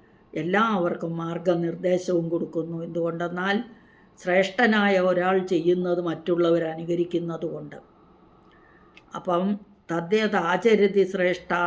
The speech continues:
തത്തദേവേതരോ, തത്തദേവേതരോ ജനക. ഭഗവത്ഗീതയിൽ മൂന്നാം അധ്യായത്തിൽ ഇരുപത്തിയൊന്നാമത്തെ ശ്ലോകത്തിൽ,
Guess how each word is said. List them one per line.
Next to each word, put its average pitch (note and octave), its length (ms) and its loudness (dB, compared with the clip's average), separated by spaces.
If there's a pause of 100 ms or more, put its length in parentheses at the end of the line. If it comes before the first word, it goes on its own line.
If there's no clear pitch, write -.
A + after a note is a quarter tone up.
(200)
തത്തദേവേതരോ, F3+ 1600 0 (760)
തത്തദേവേതരോ F#3 1500 4
ജനക. E3 500 -4 (1700)
ഭഗവത്ഗീതയിൽ F#3 800 4
മൂന്നാം F#3 500 -2
അധ്യായത്തിൽ F3 680 0
ഇരുപത്തിയൊന്നാമത്തെ F3+ 1000 0
ശ്ലോകത്തിൽ, D#3 640 -8